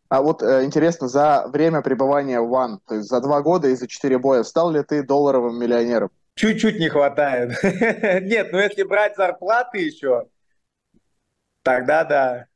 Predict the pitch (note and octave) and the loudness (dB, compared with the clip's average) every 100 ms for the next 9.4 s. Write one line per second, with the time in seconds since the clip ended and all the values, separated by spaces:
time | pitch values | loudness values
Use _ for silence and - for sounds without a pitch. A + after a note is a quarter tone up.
0 | _ _ _ _ _ _ - D#3 C3+ C#3 | _ _ _ _ _ _ -4 0 0 0
1 | D3 E3 D3+ D3 C#3+ C#3+ A#2+ F#2 B2+ B2+ | 2 2 2 0 2 2 2 -2 -2 -2
2 | B2+ C3 C3+ B2+ C3+ C3 B2 G2+ C3 C#3 | 0 -2 -4 -2 0 2 0 0 -4 -6
3 | - - D#3+ D#3+ D#3 E3+ D3+ C3+ C#3 C3+ | -10 -2 2 2 4 2 2 -2 -4 -4
4 | C3 - B2 B2 B2 A#2 B2+ B2+ F3+ F#3 | -4 0 2 4 2 2 0 2 0 0
5 | F3 - C#3 - C#3+ C#3+ C3+ E3 D3+ C#3+ | -4 -4 -12 -10 -4 0 2 2 0 0
6 | C3+ D3+ D3+ C#3 B2 B2 B2+ C3 B2 A#2+ | 0 0 0 0 -2 -4 -4 0 0 0
7 | - E2+ - - - E2 - C3 B2 G#2+ | -6 -14 -16 -12 -8 -6 0 2 2 -2
8 | - B2 B2+ A#2 C#3+ E3 F#3+ F#3+ F#3 E3+ | -4 -2 0 0 0 2 2 0 -2 -2
9 | F3+ G3 G3+ F#3+ | 0 2 2 0